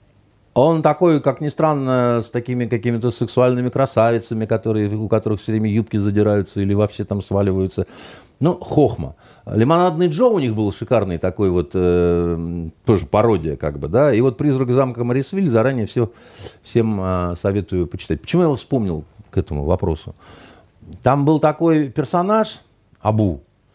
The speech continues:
э, который был, э, дрессировщиком тигров.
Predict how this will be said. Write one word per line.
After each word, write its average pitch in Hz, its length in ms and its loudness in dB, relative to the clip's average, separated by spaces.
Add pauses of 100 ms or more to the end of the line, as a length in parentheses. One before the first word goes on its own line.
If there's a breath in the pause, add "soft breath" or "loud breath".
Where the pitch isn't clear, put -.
(500 soft breath)
э, 92 460 2
который 151 420 2
был, 143 440 2
э, 117 480 2
дрессировщиком 120 720 -2
тигров. 85 380 -2